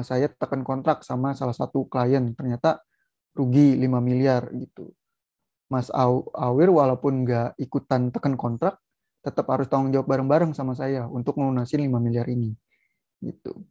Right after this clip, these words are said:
Nah, nyambung ke yang persekutuan perdata, badan usaha terakhir, itu dia, eh,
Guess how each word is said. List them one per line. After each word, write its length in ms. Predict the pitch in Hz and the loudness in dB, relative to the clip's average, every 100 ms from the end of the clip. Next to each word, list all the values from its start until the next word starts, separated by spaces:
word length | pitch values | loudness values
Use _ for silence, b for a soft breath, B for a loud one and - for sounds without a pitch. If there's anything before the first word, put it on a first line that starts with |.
| _ _ _ _ - | _ _ _ _ -2
Nah, 320 | 123 107 139 - | 0 0 -6 -6
nyambung 560 | 160 131 131 175 175 - | 0 2 6 6 6 2
ke 480 | 147 143 143 135 - | 2 6 4 2 -2
yang 320 | 139 135 131 | -2 0 0
persekutuan 560 | 127 135 - - 139 131 | -4 -8 -8 -2 0 0
perdata, 560 | 127 123 107 - 156 - | 0 -2 -2 2 2 2
badan 240 | 135 127 123 | 2 2 0
usaha 240 | 120 123 | 0 -2
terakhir, 480 | 123 123 117 147 180 - _ _ _ _ - | -2 -4 0 -2 -2 -8 _ _ _ _ -6
itu 320 | 131 - 170 | -6 2 4
dia, 480 | 143 139 156 175 170 | 6 6 6 6 4
eh, 680 | - 135 135 139 139 139 139 | 0 2 4 4 2 0 -2